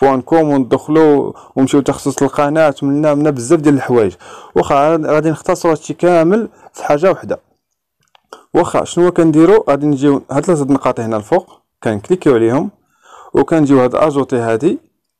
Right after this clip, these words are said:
هنا هي اجوتي كنكليكيو عليها كما راكم تشوفوا. فوالا هكا مزيان. شنو هو هنايا؟ كيعطينا هي محتوى القناه.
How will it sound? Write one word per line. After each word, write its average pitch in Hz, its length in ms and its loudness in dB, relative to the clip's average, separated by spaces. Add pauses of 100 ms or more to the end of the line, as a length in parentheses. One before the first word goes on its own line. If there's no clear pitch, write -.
هنا 107 180 -4
هي 107 80 -2
اجوتي 107 380 0
كنكليكيو 135 520 -2
عليها 110 380 0 (1800)
كما 120 220 2
راكم 110 180 -4
تشوفوا. 117 340 -4
فوالا 113 300 0
هكا 113 320 -4
مزيان. 95 360 -6 (500)
شنو 156 300 0
هو 226 280 2
هنايا؟ 160 440 0
كيعطينا 147 460 0
هي 123 380 2
محتوى 143 420 0
القناه. 107 440 -6